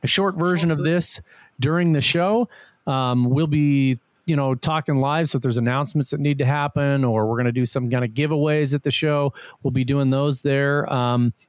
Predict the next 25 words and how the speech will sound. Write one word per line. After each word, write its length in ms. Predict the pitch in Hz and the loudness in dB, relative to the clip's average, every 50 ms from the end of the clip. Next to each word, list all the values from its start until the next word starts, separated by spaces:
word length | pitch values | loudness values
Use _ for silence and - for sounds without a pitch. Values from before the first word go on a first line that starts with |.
| - - | -6 -4
I 80 | 151 | -2
know 140 | 151 156 147 | 0 0 0
I've 100 | 143 127 | -2 -2
heard 120 | - 156 | -2 -2
of 60 | 143 127 | -2 -2
a 40 | |
lot 240 | 127 120 123 135 147 | -2 0 0 0 0
of 60 | 147 | 0
the 80 | 131 123 | -2 -2
vendors 360 | 120 135 143 165 165 151 127 131 | 0 0 0 0 0 0 0 0
and 60 | 135 | 0
everything 280 | 127 120 120 135 131 | 0 0 0 0 0
are 60 | 120 110 | -2 -2
coming, 360 | - - 151 156 147 131 123 | -2 -4 -2 -2 -2 -2 -2
so 100 | - 139 | -2 -2
it 120 | 127 - | -2 -2
seems 200 | - 196 233 233 | 0 0 0 2
like 100 | 220 165 | 0 0
it's 100 | 139 - | -2 -2
gonna 100 | - 160 139 | -2 0 0
be 60 | 135 | 0
a 60 | 120 | 0
pretty 200 | - 151 156 143 | 0 -2 -2 -2
good 160 | 131 139 127 | -2 -2 -4
turnout. 380 | - - 175 170 127 95 - | -2 -4 -2 -2 -2 -4 -6